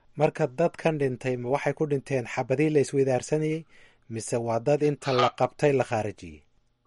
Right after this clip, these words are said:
Speaker 2: Maya, kuwa Kenya, ah, ka dhintay afarta waa xabadii la isweydaarsanayay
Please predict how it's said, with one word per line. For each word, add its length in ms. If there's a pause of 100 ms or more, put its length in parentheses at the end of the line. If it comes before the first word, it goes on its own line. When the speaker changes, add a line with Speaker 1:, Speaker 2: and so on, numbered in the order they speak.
(200)
Speaker 2:
Maya, 300
kuwa 320
Kenya, 400
ah, 280
ka 140
dhintay 300
afarta 400
waa 240
xabadii 320
la 100
isweydaarsanayay 800